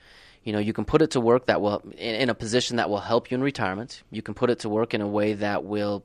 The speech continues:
help you pre-retirement. You can put it to work in a way that will protect your family and guarantee that your family will be able to, to sustain their, their,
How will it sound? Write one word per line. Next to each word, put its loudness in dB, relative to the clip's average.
help 0
you -6
pre-retirement. 0
You -6
can -6
put 2
it 2
to -4
work 2
in 0
a -2
way 0
that 0
will -4
protect -4
your -2
family -6
and -8
guarantee -2
that 0
your -2
family -2
will -2
be -2
able 2
to, 0
to -10
sustain -2
their, 4
their, 0